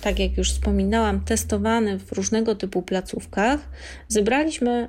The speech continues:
wiele doświadczeń dotyczących różnego typu urządzeń, które stosowane są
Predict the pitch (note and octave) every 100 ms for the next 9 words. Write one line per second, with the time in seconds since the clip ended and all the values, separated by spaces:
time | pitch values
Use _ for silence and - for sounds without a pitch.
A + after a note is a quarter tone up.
0 | - G#3+ A3 B3+ C4+ A#3 A3 - F#3 F#3+
1 | - G3 A3+ D4+ D4+ A3+ G#3+ G3+ - B3
2 | C4 A#3+ A3+ A3 A3+ B3 A#3+ A#3 A3+ -
3 | F#3+ G3+ F#3+ G3 F#3+ F#3 G3 A#3+ D4 -
4 | G#3+ G#3 - G#3+ - F#3+ F#3+ G3+ G3+ G3+
5 | - F3 F#3